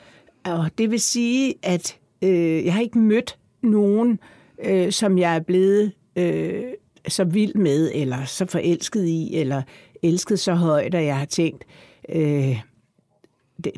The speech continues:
det her vil jeg gå videre med. Altså, det skal blive et langt, øh, trygt forhold. Men, øh, men ja,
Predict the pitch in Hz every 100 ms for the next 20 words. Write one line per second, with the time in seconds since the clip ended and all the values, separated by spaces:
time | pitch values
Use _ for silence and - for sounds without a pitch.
0 | - 165 180 175 165 160 151 175 151 170
1 | 170 175 139 139 - 151 165 202 - 190
2 | 202 175 151 143 - - - - - -
3 | - 147 151 - 170 - 160 - 151 127
4 | 160 160 - - - _ _ _ _ 208
5 | 170 170 160 156 151 143 143 139 175 -
6 | _ _ _ 208 - 170 165 147 165 -
7 | - _ - 170 156